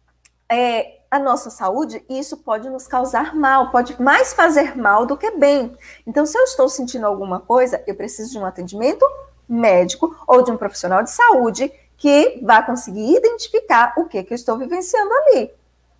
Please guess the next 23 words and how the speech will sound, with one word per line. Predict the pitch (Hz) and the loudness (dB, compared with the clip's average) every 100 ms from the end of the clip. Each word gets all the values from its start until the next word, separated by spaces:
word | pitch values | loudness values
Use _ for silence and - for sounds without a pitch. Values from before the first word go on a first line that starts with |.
| _ | _
tá? | 202 254 - - - | 4 4 4 -6 -16
Então, | 214 240 | -6 -6
cuidado | 262 349 208 240 254 311 311 262 | -2 -4 0 2 4 2 2 -2
com | 262 262 | -2 -2
esses | 262 240 240 - | -2 -6 -14 -14
usos, | 226 208 220 277 320 - _ _ - | -14 -12 -10 -8 -8 -10 _ _ -6
né, | 214 269 - _ - | -4 -4 -6 _ -6
indevidos | 339 302 311 202 190 214 214 190 339 - - _ _ _ - | 0 2 2 0 -10 -10 -6 -4 -4 -4 -12 _ _ _ -20
de, | 190 226 247 247 - - _ _ | -14 -6 -2 -2 -2 -8 _ _
é, | 233 240 247 247 233 - - - | 0 2 2 2 0 -4 -8 -4
medicamentos, | 233 226 311 440 269 180 - - | -4 -2 -2 -2 -2 -6 -12 -10
tá | - | -4
bom? | 185 254 587 - _ _ | 2 4 4 -2 _ _
Isso | 240 269 294 | -2 -2 -2
pode | - 226 226 | -2 -2 0
causar | - 262 262 302 - - - | -4 -4 -2 -2 -4 -10 -16
mal | 226 240 247 302 | -4 0 2 2
a | 392 | -2
gente, | 320 247 214 - | -4 -8 -10 -8
pode | 202 214 | -6 -6
nos | 220 220 | -10 -6
causar | 208 220 254 247 | -4 -2 -4 -4
mais | 185 226 - | -8 -10 -14